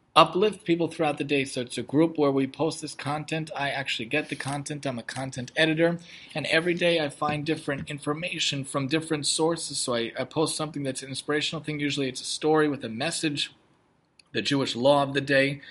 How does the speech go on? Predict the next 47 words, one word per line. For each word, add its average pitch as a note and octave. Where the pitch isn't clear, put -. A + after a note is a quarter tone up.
a -
couple C#3+
of B2+
paragraphs C3
talking C3
about A#2+
that. C3
Now B2
we're B2
about A#2
to -
be G#2+
Passover, C3+
so A2+
we're G#2+
usually A2
doing A2
that. D3
Then C#3
the B2
post D3
about C3+
the A2+
Bible D#3+
portion E3+
of D3
the D#3
week, D#3
the E3+
Parsha F3+
of D#3+
the E3
week, D3+
that's C#3
usually C3+
a -
couple C3+
of C3+
paragraphs, C#3+
and A#2+
now A#2+
also B2+
focused C#3
on B2
Pesach, C#3+
Passover. C#3+
And C3